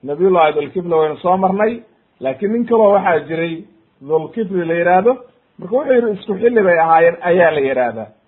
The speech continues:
laakiin taariikhdu way dheer tahay oo waxaad mooddaa inaysan is waqti ahayn, wallahu aclam. Wa qaala Maxamed ibn Isxaaq waxa uu yidhi, "Al-Yasac waxaa la yidhaahdaa aabihii Akhduum, Akhduub ayaa la yidhaahdaa."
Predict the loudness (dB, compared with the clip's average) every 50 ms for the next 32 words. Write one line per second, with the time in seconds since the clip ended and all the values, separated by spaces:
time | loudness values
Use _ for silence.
0 | _ _ -4 -4 -4 -2 -4 -4 -6 -2 2 2 2 4 2 2 0 -2 -2 -4
1 | -2 0 -2 -2 0 -2 -2 -2 -2 -4 -4 -2 -2 -2 -4 -6 -10 -14 -20 _
2 | _ _ _ _ -6 -4 -4 -2 0 -2 -2 -2 -4 -6 -4 -4 -4 -4 -4 -6
3 | -8 -12 -14 -14 -14 -8 -6 -6 -6 -6 -6 -4 -2 -2 -2 -2 -4 -6 -8 -10
4 | -12 -8 -4 0 2 4 4 6 4 4 4 2 0 -4 -6 -10 -14 _ _ _
5 | _ _ _ _ _ _ _ _ _ _ -8 -8 -2 2 2 4 4 2 0 0
6 | 0 0 0 0 0 -2 -4 -6 -4 -2 0 0 2 2 0 0 0 -2 -2 -4
7 | -4 -2 0 0 0 0 -2 -6 -20 _ _ _ _ _ _ _ _ _ _ _
8 | _ 2 2 4 4 2 2 2 2 2 2 0 2 2 2 2 0 -2 -6 -6
9 | -4 -2 0 0 0 2 2 2 4 4 2 2 2 2 0 0 0 0 0 0
10 | -2 -2 -6 -6 -4 -4 -2 -2 -2 -2 -4 -6 -8 -12 _ _ _ _ _ _
11 | _ -4 -4 -4 -6 -8 -14 -6 0 0 0 0 0 -2 -8 -10 -12 -14 -20 _
12 | _ _ _ _ _ _ -10 -10 -10 -10 -6 -2 0 0 0 0 -2 -6 -2 -2
13 | -2 -2 -2 -2 -2 -2 -2 -4 -6 -6 -8 -10 -12